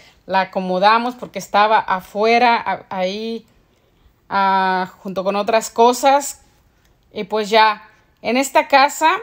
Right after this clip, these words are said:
Hay muchas casas en las que yo tengo permiso de hacer y deshacer. Y cuando yo les digo de hacer y deshacer, me refiero a que lo que yo considere basura, yo tengo permiso de tirarlo, aunque la señora no mire lo que yo estoy tirando.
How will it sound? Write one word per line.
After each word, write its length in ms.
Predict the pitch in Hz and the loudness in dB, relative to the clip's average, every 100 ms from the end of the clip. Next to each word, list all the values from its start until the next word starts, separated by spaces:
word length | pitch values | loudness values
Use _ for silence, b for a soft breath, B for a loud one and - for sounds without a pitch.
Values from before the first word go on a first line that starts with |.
| - _ _ - | -10 _ _ -4
Hay 140 | 233 311 | 0 0
muchas 380 | 403 403 381 | -2 -4 -2
casas 300 | - 285 294 | 2 2 0
en 100 | 277 | -2
las 160 | 214 208 | -4 -6
que 140 | 214 | -6
yo 200 | 208 240 | -4 -4
tengo 480 | 240 233 226 240 247 | -2 -2 0 -2 -2
permiso 640 | 214 190 202 220 226 240 | -2 -4 -4 -6 -4 -6
de 160 | 185 185 | -4 -4
hacer 460 | 175 - 208 208 208 | -4 -4 -4 -2 -4
y 60 | |
deshacer. 580 | 185 - 165 - 196 185 | -6 -8 -10 -4 -4 -4
Y 80 | 196 | -6
cuando 240 | 214 202 | -8 -4
yo 100 | 214 | -2
les 220 | 262 285 254 | 0 0 0
digo 240 | 262 254 | 0 0
de 100 | 202 | -2
hacer 240 | 190 - | -6 -4
y 80 | 226 | -2
deshacer, 560 | 208 202 185 214 220 233 B B - | -4 -6 -8 -4 -2 -4 B B -6
me 100 | 196 | -2
refiero 480 | 208 196 226 233 247 | -2 -4 -2 0 2
a 40 | |
que 280 | 240 208 180 B B _ | 0 -2 -6 B B _
lo 180 | 202 202 | -4 0
que 120 | 226 | 2
yo 160 | 247 254 | 2 2
considere 560 | 302 262 233 247 254 | -2 -2 2 4 4
basura, 560 | 233 208 - 269 294 294 | 2 -2 -2 2 2 2
yo 180 | 254 254 | -2 -2
tengo 300 | 247 247 240 | -2 -2 -2
permiso 460 | 196 226 247 277 | -6 -6 -4 -4
de 100 | 220 | -4
tirarlo, 600 | 185 190 202 214 196 160 - b b b | -8 0 2 2 0 -8 -12 b b b
aunque 280 | 196 208 214 | -6 -4 -2
la 100 | 196 | -2
señora 460 | 196 202 208 226 233 | -4 -2 2 2 2
no 180 | 226 | 0
mire 320 | 233 240 262 254 | -2 2 2 2
lo 160 | 202 | -2
que 120 | - | -10
yo 140 | 180 208 | -8 -8
estoy 280 | 220 202 190 | -8 -12 -10
tirando. 560 | 208 214 233 226 190 | -2 0 0 -2 -8